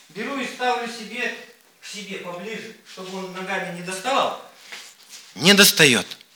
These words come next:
Сплю дальше. Потом просыпаюсь, как-то слышу, посмотрел, у него матрац.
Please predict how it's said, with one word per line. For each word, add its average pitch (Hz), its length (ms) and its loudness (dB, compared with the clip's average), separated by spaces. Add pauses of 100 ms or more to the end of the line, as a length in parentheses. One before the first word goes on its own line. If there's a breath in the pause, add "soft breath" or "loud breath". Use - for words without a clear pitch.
Сплю - 320 4
дальше. 139 440 8 (580 loud breath)
Потом 240 300 8
просыпаюсь, 254 640 10
как-то 233 360 8 (260 loud breath)
слышу, 220 540 8 (140)
посмотрел, 226 600 8 (280 loud breath)
у 170 100 2
него 196 380 10 (1600)
матрац. 147 600 8